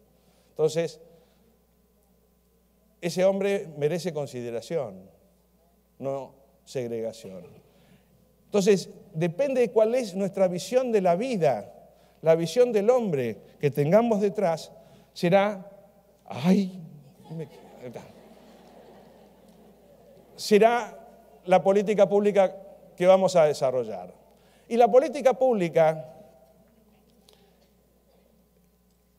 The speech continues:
no es una cosa de los políticos. Las políticas públicas están atravesadas por reglas de juego.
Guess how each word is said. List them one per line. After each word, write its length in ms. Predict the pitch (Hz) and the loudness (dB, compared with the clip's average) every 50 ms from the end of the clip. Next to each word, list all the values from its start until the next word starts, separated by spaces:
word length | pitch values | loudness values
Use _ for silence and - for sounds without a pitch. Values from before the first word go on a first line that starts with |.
| _ _ _ _ | _ _ _ _
no 300 | _ 214 220 269 285 285 | _ -2 0 2 2 2
es 240 | 311 330 285 - - | 2 0 -2 -4 -4
una 200 | 233 208 196 190 | 0 0 0 0
cosa 300 | 196 240 254 - 220 190 | 2 2 2 4 2 2
de 80 | 180 170 | 2 2
los 140 | 156 143 - | 0 -2 0
políticos. 880 | - 160 156 147 147 123 104 - 123 104 98 110 95 95 - - - _ _ _ _ _ _ _ _ _ _ _ _ _ _ _ _ _ _ _ _ _ _ _ _ _ _ - - _ _ _ _ _ _ _ _ _ _ _ _ _ _ | 0 -2 0 0 -4 -8 -10 -12 -14 -14 -12 -14 -14 -14 -18 -20 -20 _ _ _ _ _ _ _ _ _ _ _ _ _ _ _ _ _ _ _ _ _ _ _ _ _ _ -20 -20 _ _ _ _ _ _ _ _ _ _ _ _ _ _
Las 160 | 220 247 240 | 2 2 6
políticas 460 | - 254 294 330 262 311 262 269 254 | 6 4 4 4 -2 2 2 2 4
públicas 520 | 269 277 277 254 240 226 - 226 214 208 220 | 4 0 0 0 -2 0 2 2 2 4 2
están 380 | 226 - - 262 277 269 - - | -2 2 2 2 2 2 -2 -6
atravesadas 600 | 190 208 202 214 220 220 190 - 262 254 254 226 | -4 -2 0 2 2 2 2 4 4 4 4 4
por 240 | - - 214 208 214 | 4 2 2 2 4
reglas 280 | 233 240 226 226 202 190 | 2 2 2 2 0 0
de 100 | - 156 | 0 -2
juego. 440 | - 156 139 120 110 101 95 90 | -2 -2 -2 -2 -4 -8 -12 -14